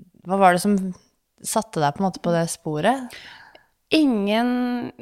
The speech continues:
Speaker 2: ingen ytre faktorer med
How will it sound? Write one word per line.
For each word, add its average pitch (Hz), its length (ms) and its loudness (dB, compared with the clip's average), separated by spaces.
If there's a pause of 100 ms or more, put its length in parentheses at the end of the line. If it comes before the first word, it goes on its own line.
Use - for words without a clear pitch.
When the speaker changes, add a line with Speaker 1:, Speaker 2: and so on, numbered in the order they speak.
(400)
Speaker 2:
ingen 226 580 0 (220)
ytre 202 580 -2
faktorer 185 960 -4 (440)
med 196 520 0